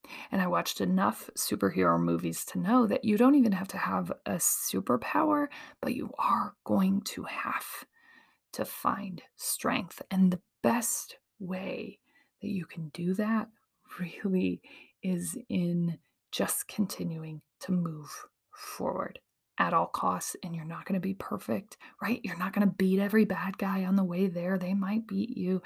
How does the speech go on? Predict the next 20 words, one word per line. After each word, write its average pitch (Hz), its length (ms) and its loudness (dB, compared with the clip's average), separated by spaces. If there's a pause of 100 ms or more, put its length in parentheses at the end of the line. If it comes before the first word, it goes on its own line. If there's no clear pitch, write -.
(280)
You 185 120 4
might 226 180 6
not 226 280 2 (260)
take - 220 -10
'em 208 140 8
all 202 220 2
out 185 260 0
with - 180 -2
your 196 100 -2
golden 185 480 2
lasso. 175 880 -4 (260)
They - 140 -16
might 185 180 -6
escape. - 760 -4 (1000)
We're 208 100 4
not - 320 4
always 190 400 -2
going 175 380 -6
to - 180 -14
win. 190 280 -14